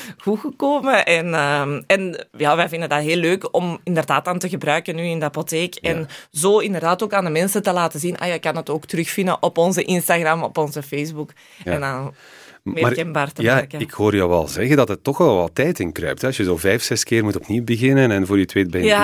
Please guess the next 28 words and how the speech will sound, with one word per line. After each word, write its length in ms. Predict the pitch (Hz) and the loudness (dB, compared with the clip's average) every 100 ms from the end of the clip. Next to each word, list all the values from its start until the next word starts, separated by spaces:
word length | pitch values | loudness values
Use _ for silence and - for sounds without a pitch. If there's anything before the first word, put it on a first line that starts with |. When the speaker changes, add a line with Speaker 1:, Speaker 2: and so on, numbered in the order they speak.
| 190 | 2
Speaker 2:
opnieuw 160 | - 110 | 2 0
bezig 160 | 139 | 0
met, 220 | 113 101 | -4 -4
met 160 | 98 92 | -6 -8
één 180 | 95 85 | -6 -6
filmpje 320 | - 160 117 | -6 -4 -4
van 140 | 82 | -2
een 80 | 78 | -4
minuutje 240 | 135 127 220 | -6 -2 2
Speaker 1:
Ja, 60 | |
Speaker 2:
of 60 | 214 | 4
Speaker 1:
ja, 140 | 190 | 4
Speaker 2:
zo, 60 | 175 | 2
hè? 60 | |
Speaker 1:
tuurlijk. 360 | 131 190 175 - | -2 -2 -2 0
En 120 | 185 | 0
dat 100 | 160 | 0
kan 160 | 202 208 | -2 -2
inderdaad 400 | 208 175 175 185 | 0 2 2 2
dan 220 | 185 175 | 0 0
alleen 220 | 147 151 | -2 0
maar 120 | 170 | 2
op 80 | 165 | 0
momenten 440 | 165 147 160 180 165 | 0 0 0 0 0
dat 180 | 156 | 0
er 80 | 185 | 0
bijvoorbeeld 520 | 160 151 160 160 151 | -4 0 0 2 0
eventjes, 760 | 165 170 175 - 165 - - | 0 -2 -2 -4 -2 -2 -2